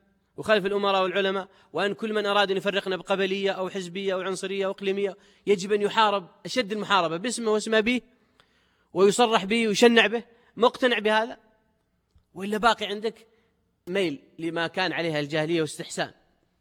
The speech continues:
إنه تكون تيارات ويكون فيه، آه، أشياء، ومثل ما قال الآن، حرية رأي، ولا تنكر علي ولا أنكر عليك، وكل واحد على ما يريد، ولا تجبرني، ونحو ذلك. ولا الآن طالع إنجيل جديد يقول ما عاد فيه فرض رأي،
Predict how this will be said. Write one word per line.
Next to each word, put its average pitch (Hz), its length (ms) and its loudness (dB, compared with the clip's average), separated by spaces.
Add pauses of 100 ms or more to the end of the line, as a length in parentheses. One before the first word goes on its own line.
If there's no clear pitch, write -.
(200)
إنه 196 240 -6 (180)
تكون 202 280 2
تيارات 175 560 2
ويكون 180 300 -8
فيه، 160 220 -8 (460)
آه، 160 240 -12
أشياء، 170 420 -2
ومثل 226 220 -8
ما 220 100 -2
قال 185 120 -4
الآن، 143 280 -4
حرية 202 380 0
رأي، 180 260 2
ولا 208 140 2
تنكر 185 300 -6
علي 151 240 -4
ولا 202 140 -2
أنكر 175 200 -6
عليك، 147 340 -8
وكل 214 180 -8
واحد 180 340 0 (300)
على 170 220 0
ما 165 140 4
يريد، 160 280 0 (340)
ولا 190 180 -4
تجبرني، 185 560 -8 (280)
ونحو 185 280 -8
ذلك. 117 260 -14 (1800)
ولا 165 260 -6
الآن 175 220 -4
طالع 160 280 -4
إنجيل 156 320 -6
جديد 151 320 -8
يقول 151 360 -10
ما 143 120 -12
عاد 151 180 -6
فيه 147 160 -10
فرض 139 260 -10
رأي، 151 240 -6